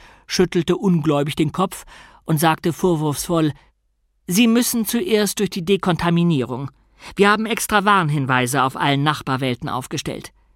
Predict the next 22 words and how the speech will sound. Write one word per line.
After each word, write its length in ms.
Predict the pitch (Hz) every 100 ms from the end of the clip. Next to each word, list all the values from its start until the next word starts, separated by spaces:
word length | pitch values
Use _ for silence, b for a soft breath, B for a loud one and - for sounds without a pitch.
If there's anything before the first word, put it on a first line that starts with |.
| _ _ -
Aber 180 | 165 156
man 140 | 151
erwischt 340 | 143 151 165 151
einfach 280 | 135 143
nicht 180 | 139 143
jeden. 300 | 143 135 135 B B B B B B
Keine 300 | 190 160 147
Sorge, 360 | 143 127 123 117
Sie 140 | 143
haben 260 | 156 147 139
gegen 220 | 143 131
kein 220 | 131 127
Gesetz 360 | 120 127 123 -
verstoßen. 600 | 107 - - - 139 B B B
Ich 180 | 208 175
brauche 340 | 214 208 208
nur 260 | 196 202 -
Ihre 240 | 190 175
Namen 520 | 170 196 208 214 214 202
und 220 | 185 180
Ihre 300 | 190 170 160
Sozialversicherungsnummern.“ 1400 | 165 - 156 131 135 127 143 147 139 139 151 131 123